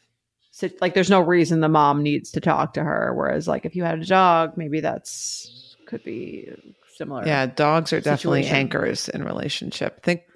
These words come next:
Speaker 2: think long and hard before you get a dog with somebody. I agree.
Speaker 1: <laughs> Right. But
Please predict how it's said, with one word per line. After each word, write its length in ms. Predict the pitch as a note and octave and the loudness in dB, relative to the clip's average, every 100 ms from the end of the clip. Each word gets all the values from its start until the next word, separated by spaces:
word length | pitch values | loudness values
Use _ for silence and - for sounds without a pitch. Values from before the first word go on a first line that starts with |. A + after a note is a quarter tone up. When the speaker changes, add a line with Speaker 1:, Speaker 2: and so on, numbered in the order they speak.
| _ | _
Speaker 2:
think 180 | G3 G3 | -2 2
long 220 | G#3 G3 | 2 2
and 80 | F3+ | 2
hard 180 | E3+ C#3+ | 2 0
before 220 | C#3 D3+ | 0 0
you 60 | D3 | 2
get 140 | D#3 | 0
a 40 | |
dog 220 | D3+ - - | 2 -2 -2
with 100 | - | -4
somebody. 400 | - - - - - | -6 -8 -8 -12 -10
I 80 | |
agree. 280 | C#3+ - - | -8 -8 -6
Speaker 1:
<laughs> 0 | |
Right. 480 | G3 G3 G3 G3+ - _ _ _ _ _ - - - - _ | -4 -2 0 0 -2 _ _ _ _ _ -16 -14 -14 -18 _
But 460 | A#3+ G3+ F3 D#3+ | 4 6 6 2